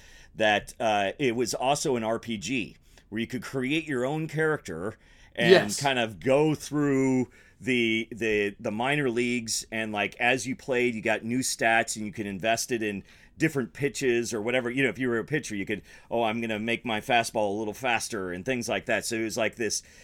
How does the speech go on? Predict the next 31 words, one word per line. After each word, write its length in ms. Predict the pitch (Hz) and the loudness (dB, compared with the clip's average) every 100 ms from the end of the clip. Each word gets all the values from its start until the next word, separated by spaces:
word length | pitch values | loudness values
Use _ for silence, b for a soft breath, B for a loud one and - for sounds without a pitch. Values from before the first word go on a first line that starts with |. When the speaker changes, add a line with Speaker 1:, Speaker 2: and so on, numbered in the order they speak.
| b - | b -4
Speaker 1:
it 140 | 113 | -2
was 220 | 113 98 | -2 -4
this, 280 | 107 101 - - - 95 | -4 -6 -8 -14 -18 -12
the 120 | 113 | 0
R 160 | 143 165 | 0 2
P 160 | 151 | -2
G 380 | 113 135 143 123 | -4 -2 2 2
of, 220 | 104 98 | 2 0
like, 260 | 101 98 - | 0 -2 0
I'm 140 | 104 | -4
building 400 | 85 135 139 127 | 0 0 2 0
up 80 | 113 | -2
my 100 | 104 | -4
character 560 | - 127 117 - 110 104 | -4 -2 -2 -2 -4 -4
to 160 | - | -6
go 380 | 92 127 127 127 | -6 -2 0 0
to 180 | - 113 | -2 -6
the, 220 | 101 95 b b b | -4 -6 b b b
the 80 | 113 | -2
show, 480 | - 151 120 80 62 | 2 4 4 2 -4
right? 240 | 76 98 104 | -4 -4 -2
To 80 | 104 | -2
go 220 | 117 113 | 0 0
to 80 | 110 | 0
the, 220 | 104 101 | 0 -2
to 60 | - | -2
Speaker 2:
Yeah. 280 | 165 151 98 | 0 2 0
Speaker 1:
become 260 | 101 127 | -4 -4
a 80 | 107 | -2
major 300 | 107 110 98 | -2 -4 -4
league. 180 | 95 | -6